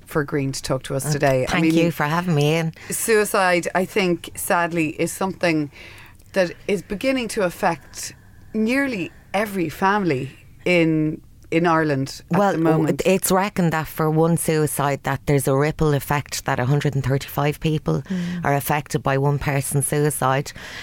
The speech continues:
Speaker 2: And it, it's not just family, it's friends, it's work colleagues, it affects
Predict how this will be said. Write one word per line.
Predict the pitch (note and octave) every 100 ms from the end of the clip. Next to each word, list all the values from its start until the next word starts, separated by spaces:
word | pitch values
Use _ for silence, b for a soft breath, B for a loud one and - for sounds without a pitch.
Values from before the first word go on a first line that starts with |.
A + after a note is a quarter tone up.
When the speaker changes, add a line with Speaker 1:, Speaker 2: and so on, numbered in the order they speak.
| B B
Speaker 2:
And | D#3+ D#3+ D#3+ D#3
it, | - C#3 -
it's | C3 -
not | D3 C#3
just | D3+ -
family, | - D3 D#3 D#3+ D3
it's | C#3+ -
friends, | - D3+ D3+ D3+ D3+
it's | C#3 - C3+
work | D3+ D#3
colleagues, | - D#3+ D#3 D#3 -
it | -
affects | D#3+ C#3+ E3 - -